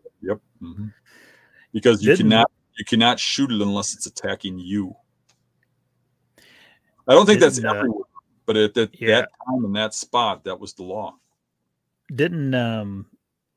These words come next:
Speaker 2: Wisconsin had a, a wolf season last year, didn't they?
Speaker 1: I don't
Speaker 2: And
Speaker 1: know if we
Speaker 2: kinda
Speaker 1: had
Speaker 2: was
Speaker 1: one last year or not. I think we did. I know it's
Speaker 2: Seems
Speaker 1: been
Speaker 2: like
Speaker 1: closed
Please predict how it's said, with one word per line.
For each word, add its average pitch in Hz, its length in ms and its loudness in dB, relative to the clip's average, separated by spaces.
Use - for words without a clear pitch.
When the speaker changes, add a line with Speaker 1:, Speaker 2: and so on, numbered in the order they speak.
Speaker 2:
Wisconsin 135 500 0
had 110 140 -4
a, 98 100 -6
a 131 40 -10
wolf 123 240 0
season 104 320 -6
last 104 300 -8
year, 107 100 -6
didn't 110 180 -8
they? 123 220 -6
Speaker 1:
I 113 60 -8
don't 131 40 -2
Speaker 2:
And 180 100 -4
Speaker 1:
know 196 60 -6
if - 60 -10
we - 40 0
Speaker 2:
kinda 110 140 -2
Speaker 1:
had 147 60 -4
Speaker 2:
was 160 160 -8
Speaker 1:
one 156 120 -12
last 160 200 -12
year 165 180 -6
or 131 40 -8
not. 139 180 -6
I 107 40 -6
think 156 240 -12
we 190 80 -8
did. 185 280 -8
I 113 80 -10
know 139 140 -2
it's 147 80 -4
Speaker 2:
Seems 143 80 -6
Speaker 1:
been 123 60 0
Speaker 2:
like 110 80 -6
Speaker 1:
closed 135 220 -4